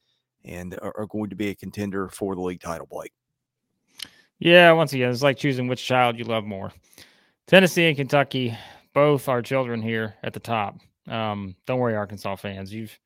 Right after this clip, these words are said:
Speaker 2: I don't know, you kind of, like, you've been put in timeout
Speaker 1: They're the,
Speaker 2: for a little
Speaker 1: they're
Speaker 2: bit.
Speaker 1: the, they're the step-headed child in timeout for now.
Speaker 2: Missouri and Arkansas, we know, are kind of the,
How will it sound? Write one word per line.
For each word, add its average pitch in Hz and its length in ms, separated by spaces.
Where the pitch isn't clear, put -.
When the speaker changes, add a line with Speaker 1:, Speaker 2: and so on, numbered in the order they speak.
Speaker 2:
I - 20
don't - 100
know, 104 60
you 95 80
kind 110 200
of, 107 120
like, 101 100
you've 113 140
been 104 60
put - 160
in 113 60
timeout 117 680
Speaker 1:
They're 185 160
the, 135 180
Speaker 2:
for 139 60
a 135 40
little 117 180
Speaker 1:
they're 117 200
Speaker 2:
bit. - 40
Speaker 1:
the, 156 180
they're 170 180
the 151 120
step-headed 139 560
child 120 340
in 92 100
timeout 90 460
for - 180
now. 67 240
Speaker 2:
Missouri 160 400
and 135 80
Arkansas, 127 680
we 120 80
know, 123 240
are 110 120
kind 117 200
of 110 100
the, 104 220